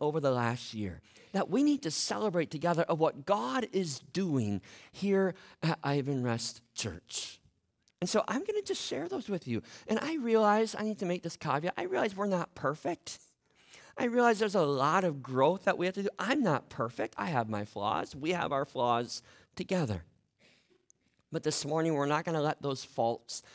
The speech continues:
and those flaws blind us to the good things God has done over this past year, with you, in you, and often through you. Things like Tuesday mornings.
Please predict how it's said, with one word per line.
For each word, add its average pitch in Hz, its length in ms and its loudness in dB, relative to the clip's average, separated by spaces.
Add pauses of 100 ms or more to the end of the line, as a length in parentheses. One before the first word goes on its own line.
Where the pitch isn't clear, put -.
(180)
and 123 160 0
those 117 180 0
flaws 98 760 -4 (400)
blind 113 480 0
us 110 140 -2
to 113 120 -8
the 90 140 -6
good 101 360 -6
things 87 540 -6 (380)
God 85 380 -4 (260)
has 107 380 -4
done 80 400 -6 (480)
over 95 200 -2
this 87 180 -8
past 85 420 -12
year, - 200 -12 (260)
with 131 380 -2
you, 170 220 -4
in 151 240 0
you, 143 300 0
and 113 160 -8
often 110 340 -4
through 92 280 -10
you. 67 240 -14 (920)
Things 226 440 2
like 165 360 4 (240)
Tuesday 156 460 0
mornings. 101 640 -2